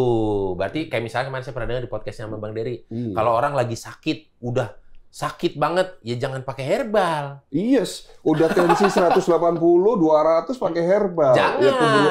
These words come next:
Speaker 2: out dong.
Speaker 1: Eh, harus yang obat kimia dulu, mohon
Speaker 2: Obat
Speaker 1: maaf
Speaker 2: kimia
Speaker 1: nih.
Speaker 2: dulu, baru kita lihat nih kaus-, kausanya apa, penyebabnya
Speaker 1: Oke,
Speaker 2: apa.
Speaker 1: setelah
Speaker 2: Kemudian
Speaker 1: itu berangsur-angsur membaik, membaik, membaik. Oke, supaya tidak terjadi lagi, inilah buat preventif mungkin ada dari herbal nih, biar kamu
Speaker 2: Bukan
Speaker 1: kimia.
Speaker 2: preventif, memang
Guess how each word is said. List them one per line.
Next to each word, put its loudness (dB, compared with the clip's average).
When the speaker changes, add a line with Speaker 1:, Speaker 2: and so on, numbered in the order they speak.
Speaker 2:
out 2
dong. 2
Speaker 1:
Eh, -10
harus -2
yang -2
obat -2
kimia -2
dulu, 4
mohon 2
Speaker 2:
Obat 2
Speaker 1:
maaf 2
Speaker 2:
kimia 4
Speaker 1:
nih. 2
Speaker 2:
dulu, 2
baru 0
kita -4
lihat -4
nih -6
kaus-, -4
kausanya -4
apa, -8
penyebabnya -6
Speaker 1:
Oke, -12
Speaker 2:
apa. -6
Speaker 1:
setelah -2
Speaker 2:
Kemudian 0
Speaker 1:
itu 0
berangsur-angsur 0
membaik, 0
membaik, 2
membaik. 0
Oke, -2
supaya 0
tidak 0
terjadi 0
lagi, 0
inilah -2
buat -2
preventif -6
mungkin -8
ada -4
dari -2
herbal 0
nih, -6
biar -4
kamu -4
Speaker 2:
Bukan 2
Speaker 1:
kimia. 0
Speaker 2:
preventif, -4
memang -2